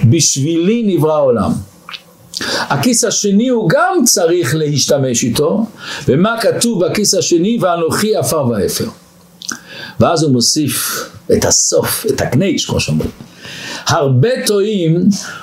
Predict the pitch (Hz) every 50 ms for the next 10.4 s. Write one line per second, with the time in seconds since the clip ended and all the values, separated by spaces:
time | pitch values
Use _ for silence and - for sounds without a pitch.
0 | - - - 170 175 180 170 - - - 175 160 160 151 - - - 240 247 262
1 | 254 240 185 139 160 165 - - - 254 262 240 - - 214 180 170 151 139 -
2 | - 247 262 208 - 196 185 170 143 117 131 196 208 180 - - 165 151 143 120
3 | - - - - - - 82 73 71 - - - - - - - - - - -
4 | - - - - - - - - - - - 117 107 156 165 147 - - 147 156
5 | 151 147 - 135 131 120 117 - 156 170 160 131 139 143 127 110 101 95 98 135
6 | 113 87 80 78 - - - - - - - - - - - - - - 208 240
7 | - - 208 196 185 185 190 202 202 190 180 170 160 147 - - - 165 156 165
8 | 175 170 - - - 165 151 147 147 139 139 135 131 123 110 127 120 - - -
9 | 135 139 143 147 160 175 180 175 170 160 151 143 143 123 123 117 120 123 123 113
10 | 110 104 101 98 107 131 151